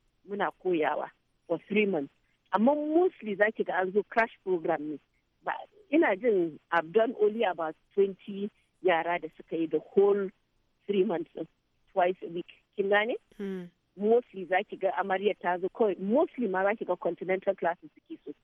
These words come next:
Speaker 1: Ba idan na san cewan aure za ki, sai in advice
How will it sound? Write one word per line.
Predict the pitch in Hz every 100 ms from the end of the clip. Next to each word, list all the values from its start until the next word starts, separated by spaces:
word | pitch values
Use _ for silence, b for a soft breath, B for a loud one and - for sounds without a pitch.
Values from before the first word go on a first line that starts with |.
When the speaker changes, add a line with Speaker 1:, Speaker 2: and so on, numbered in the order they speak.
| b b -
Speaker 1:
Ba | -
idan | 202 247 294
na | 262 269
san | 262 254 -
cewan | 247 190 196 -
aure | 214 226 220 214
za | 226 -
ki, | - 220 _ _ _
sai | 226
in | 214 -
advice | - 151 185